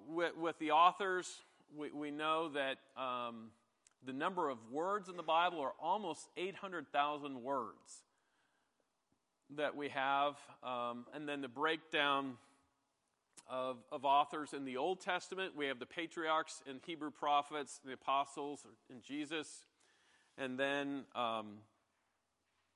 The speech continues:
combined together, we see how it fits together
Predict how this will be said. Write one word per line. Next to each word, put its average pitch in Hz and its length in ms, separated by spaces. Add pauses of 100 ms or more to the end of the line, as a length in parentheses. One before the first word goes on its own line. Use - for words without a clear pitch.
(120)
combined 143 400
together, 143 380
we 135 140
see - 160
how 127 180
it 110 100
fits - 280
together 127 520